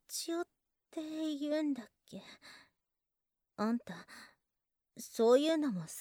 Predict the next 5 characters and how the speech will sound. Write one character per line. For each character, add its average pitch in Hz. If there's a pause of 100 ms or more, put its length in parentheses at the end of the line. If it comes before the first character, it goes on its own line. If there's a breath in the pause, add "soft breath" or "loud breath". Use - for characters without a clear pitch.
き 254
な 214
の？ 165 (1120 loud breath)
ふ 247
ん。 233